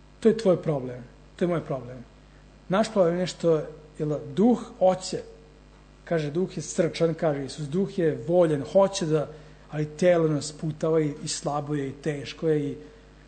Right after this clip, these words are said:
Pavle se moli za njih, da im Bog da snagu, moćno, puno snage, da se utvrde za unutrašnjeg čoveka.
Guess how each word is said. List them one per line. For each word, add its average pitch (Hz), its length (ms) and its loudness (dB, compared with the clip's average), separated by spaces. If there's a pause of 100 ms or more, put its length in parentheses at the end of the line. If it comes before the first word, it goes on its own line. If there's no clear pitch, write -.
(240)
Pavle 190 240 0
se - 180 -4
moli 180 320 0
za 165 160 -2
njih, 151 400 -4 (520)
da 160 60 -2
im 156 120 -2
Bog 180 220 0
da 175 160 4
snagu, 151 800 -2 (1160)
moćno, 175 440 -2 (120)
puno 196 220 4
snage, 147 520 -4 (500)
da 165 100 -2
se - 200 -4
utvrde 202 520 0
za 170 160 0 (100)
unutrašnjeg 165 800 2
čoveka. 131 520 -4